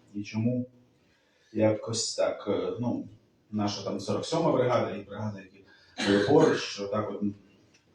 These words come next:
пішли через мінні поля, і чому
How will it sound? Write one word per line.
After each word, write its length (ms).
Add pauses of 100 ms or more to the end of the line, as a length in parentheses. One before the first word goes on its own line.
(140)
пішли 400 (140)
через 320
мінні 220
поля, 560 (420)
і 60
чому 440